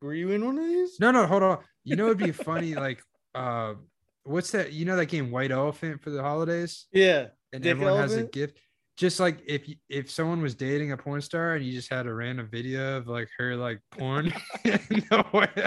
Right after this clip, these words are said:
Speaker 2: Elephant, <laughs> just, her just spread eagle, dude. That would be fucking hilarious.
Speaker 1: I just feel bad 'cause there's definitely one guy out there that had his heart fucking broken.
Speaker 2: Yeah.
Speaker 1: Like,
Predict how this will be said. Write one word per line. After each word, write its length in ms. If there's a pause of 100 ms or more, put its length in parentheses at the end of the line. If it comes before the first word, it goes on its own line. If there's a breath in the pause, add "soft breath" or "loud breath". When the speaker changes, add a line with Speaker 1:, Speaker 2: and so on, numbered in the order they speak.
(160)
Speaker 2:
Elephant, 640
<laughs> 80
just, 260 (1080 loud breath)
her 120
just 260
spread 280
eagle, 400
dude. 300 (420)
That 160
would 160
be 180 (140)
fucking 400 (160)
hilarious. 320
Speaker 1:
I 120
just 140
feel 200
bad 340
'cause 140
there's 180
definitely 640 (320)
one 500
guy 280
out 300
there 340 (280)
that 140
had 220
his 160
heart 480
fucking 340
broken. 560 (480)
Speaker 2:
Yeah. 720 (180)
Speaker 1:
Like, 220